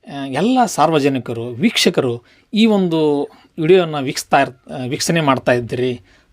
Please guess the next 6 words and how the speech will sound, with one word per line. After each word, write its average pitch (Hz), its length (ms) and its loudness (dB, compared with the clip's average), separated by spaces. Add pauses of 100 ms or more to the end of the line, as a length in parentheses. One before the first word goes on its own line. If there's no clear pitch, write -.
ದಯವಿಟ್ಟು, 175 580 2 (360)
ಆ, 165 320 0
ನಮ್ಮದೇ 156 340 4
ಆಗಿರ್ತಕ್ಕಂಥ 156 640 0
ಬದುಕಿನ 151 560 2
ಭಂಡಾರ 135 440 -2